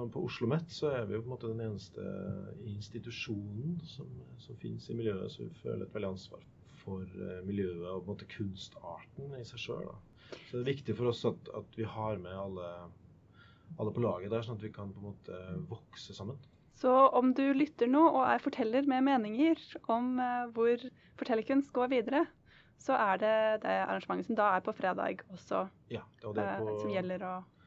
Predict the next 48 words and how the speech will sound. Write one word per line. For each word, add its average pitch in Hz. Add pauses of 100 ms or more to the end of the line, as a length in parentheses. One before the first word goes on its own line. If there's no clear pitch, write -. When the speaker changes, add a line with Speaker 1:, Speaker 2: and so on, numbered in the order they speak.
(240)
Speaker 2:
dra -
til. -
Speaker 1:
Mm, 110
og 110
det 107
er 104
på 110
den 101
kaféen 101 (100)
rett 104
ved 95
Riksveien 98
som 107
heter 104
Lille 95
Oslo. - (640)
Speaker 2:
Yes. -
Speaker 1:
Så -
der 113
er 104
det 101
møteplikt, -
for -
å -
si 113
det 92
med 208
et -
litt 269
gammeldags, 285 (100)
Speaker 2:
<laughs> -
Speaker 1:
gammeldags 127
ord. 139 (120)
Speaker 2:
Ja. 247
Speaker 1:
Mm. 262
Speaker 2:
<laughs> -
Så 254
bra. 220 (760)
Da 220
får 233
vi 254
håpe 262
at 226
de 240
har 254
plass 208
nok 202
på, 208